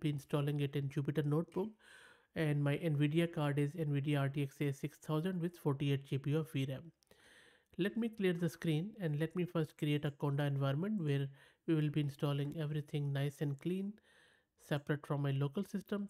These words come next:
So let's wait for it to get installed. And I'm using Python three point nine because they have recommended it in their repo.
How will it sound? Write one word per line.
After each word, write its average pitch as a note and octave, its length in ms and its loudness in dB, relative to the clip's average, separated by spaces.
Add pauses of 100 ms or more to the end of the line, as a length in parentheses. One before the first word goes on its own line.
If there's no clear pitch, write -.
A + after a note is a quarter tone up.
So D#3+ 100 -2
let's C#3 300 -4
wait C#3+ 180 -2
for C#3+ 160 -2
it C#3 140 -4
to D3+ 160 -6
get C#3+ 160 -6
installed. F3 480 -4 (1300)
And D#3 120 2
I'm D3 160 2
using C#3+ 280 0
Python C#3 380 -4
three C#3+ 140 -2
point C#3+ 220 -2
nine C#3 300 -2
because C#3+ 400 -4
they C#3+ 140 -2
have C3+ 260 -2 (1300)
recommended C#3 520 0
it G3 140 -2
in E3+ 180 -2
their F3 140 2
repo. D#3+ 340 -2